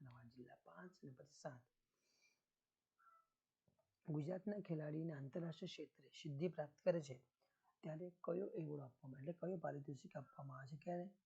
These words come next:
તો એ ખાસ કરીને આંતરરાષ્ટ્રીય ક્ષેત્રે કોના દ્વારા આપવામાં આવશે? તો એ ગુજરાતના ખેલાડી, એટલે ગુજરાત હોય તો ખાસ પ્રશ્ન સમજવાનો છે કે ગુજરાતનો ખેલાડી આંતરરાષ્ટ્રીય ક્ષેત્રે સિદ્ધિ પ્રાપ્ત કરે ત્યારે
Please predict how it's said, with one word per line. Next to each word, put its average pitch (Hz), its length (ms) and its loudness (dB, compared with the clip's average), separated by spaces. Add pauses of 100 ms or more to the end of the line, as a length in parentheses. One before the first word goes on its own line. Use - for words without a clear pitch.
તો - 120 -8
એ 160 100 0
ખાસ 156 340 -8
કરીને 165 260 -4
આંતરરાષ્ટ્રીય 160 760 -2
ક્ષેત્રે 131 380 -6
કોના 175 320 -2
દ્વારા 151 280 2
આપવામાં 135 400 -8
આવશે? 131 240 -12 (540)
તો - 140 -6
એ 156 40 4
ગુજરાતના 143 520 2
ખેલાડી, 143 300 -2
એટલે 147 140 0
ગુજરાત 135 380 -2
હોય 180 180 2 (500)
તો 160 100 -2 (1120)
ખાસ 170 280 0
પ્રશ્ન 165 340 -4
સમજવાનો 143 460 -4
છે 185 100 0
કે 180 80 2
ગુજરાતનો 160 720 0
ખેલાડી 139 440 -6 (400)
આંતરરાષ્ટ્રીય 190 640 0
ક્ષેત્રે 147 360 -6
સિદ્ધિ 139 300 -6
પ્રાપ્ત 147 360 -6
કરે 135 180 -12
ત્યારે 151 420 0